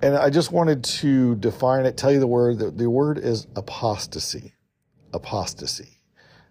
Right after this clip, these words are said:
A P O S T A S Y. Apostasy. We don't really hear that word, or I don't really hear that word used very much. And so when I looked it up, it's defined as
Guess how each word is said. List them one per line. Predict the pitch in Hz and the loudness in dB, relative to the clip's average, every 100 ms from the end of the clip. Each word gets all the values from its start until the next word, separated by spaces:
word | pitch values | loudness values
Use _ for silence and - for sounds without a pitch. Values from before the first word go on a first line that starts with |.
| _ 104 | _ -2
A | 110 | 0
P | 117 117 104 104 - _ _ - - | -2 -4 -4 -4 -10 _ _ -16 -6
O | 92 117 | -2 -2
S | - 82 80 - - - - _ - | -2 -4 -4 -8 -10 -12 -16 _ -16
T | - - 117 110 - - _ | -14 -8 -6 -6 -8 -14 _
A | 90 90 90 - - | -4 -4 -6 -10 -10
S | 78 76 - | -10 -8 -8
Y. | 82 65 - _ _ _ - | -8 -8 -14 _ _ _ -12
Apostasy. | - - 95 - - - - - _ _ - - - - _ _ - - - - | -10 -8 -8 -8 -12 -12 -12 -16 _ _ -20 -20 -20 -20 _ _ -20 -20 -20 -4
We | - | 4
don't | 175 | 6
really | 180 170 | 6 6
hear | 143 160 | 4 4
that | 127 73 | 4 2
word, | 92 90 98 - | -2 -4 -6 -2
or | 110 107 - | 0 0 2
I | 127 | 4
don't | 123 101 | 4 2
really | 110 | -2
hear | 101 101 | -2 -2
that | 98 | -2
word | 110 107 95 | -2 -2 -4
used | 113 113 95 | -4 -4 -2
very | 110 98 | 0 0
much. | 78 113 101 101 - 104 | -2 -4 -4 -6 -8 -8
And | 104 | -8
so | - | 0
when | 123 | 0
I | 117 | 2
looked | 143 147 | 0 0
it | 123 | 0
up, | 95 - - - - - | 0 -4 -12 -10 -8 -6
it's | 107 | -6
defined | - 117 - 165 170 113 | -2 -2 0 0 0 0
as | 85 85 95 | 0 -2 -4